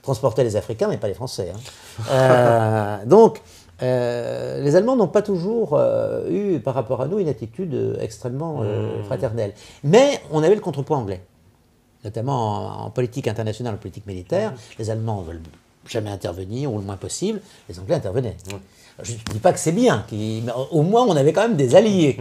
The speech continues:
Speaker 1: quoi.
Speaker 2: Mhm.
Speaker 1: On, on n'était pas seuls. On les a plus. Donc en Europe, on va se retrouver face,
Speaker 2: Oui, voilà, c'est-à-dire en
Speaker 1: face
Speaker 2: Union
Speaker 1: à
Speaker 2: européenne,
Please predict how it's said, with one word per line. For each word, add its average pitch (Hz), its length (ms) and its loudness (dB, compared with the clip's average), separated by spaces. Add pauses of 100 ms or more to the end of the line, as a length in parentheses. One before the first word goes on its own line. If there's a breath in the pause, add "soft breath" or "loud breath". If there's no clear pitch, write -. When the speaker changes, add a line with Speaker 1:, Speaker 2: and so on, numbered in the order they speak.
Speaker 1:
quoi. 104 120 -4
Speaker 2:
Mhm. 101 100 -8
Speaker 1:
On, 110 200 -6
on 120 40 -6
n'était 127 200 0
pas 160 120 0
seuls. 107 320 -2 (420 soft breath)
On 117 40 -8
les 113 140 -2
a 117 40 -2
plus. 160 220 -4 (920)
Donc 143 140 -4
en 131 60 -4
Europe, 156 280 0
on 135 40 -4
va 110 120 -4
se - 80 -16
retrouver 123 480 -2 (680 soft breath)
face, - 520 -4
Speaker 2:
Oui, 139 100 4
voilà, 113 220 4
c'est-à-dire 117 220 4
en 123 40 2
Speaker 1:
face 214 100 6
Speaker 2:
Union 143 100 8
Speaker 1:
à - 20 8
Speaker 2:
européenne, 147 160 10